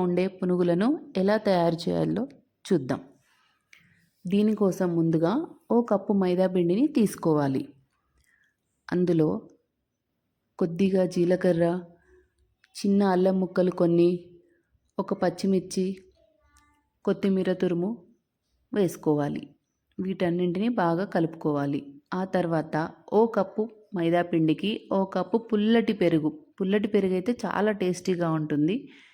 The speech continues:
పుల్లటి పెరుగును వేసుకొని ఇలా బాగా కలపాలి. ఈ పునుగులు మనం కలిపే దాని మీదనే ఆధారపడి ఉంటుందండి. మనం ఎంత బాగా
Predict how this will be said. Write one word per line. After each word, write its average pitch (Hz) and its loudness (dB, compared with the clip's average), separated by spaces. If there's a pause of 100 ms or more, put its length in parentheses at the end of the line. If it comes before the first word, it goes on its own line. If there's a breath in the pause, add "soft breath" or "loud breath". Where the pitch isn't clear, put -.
(200 loud breath)
పుల్లటి 202 -2
పెరుగును 185 2
వేసుకొని 165 0 (140)
ఇలా 185 2 (140)
బాగా 170 0 (100)
కలపాలి. 143 -2 (1600 soft breath)
ఈ 208 0
పునుగులు 190 2 (200)
మనం 180 0 (100)
కలిపే 180 2
దాని 180 2
మీదనే 185 2 (100)
ఆధారపడి 170 0
ఉంటుందండి. 156 2 (180)
మనం 175 0
ఎంత 196 0 (160)
బాగా 175 0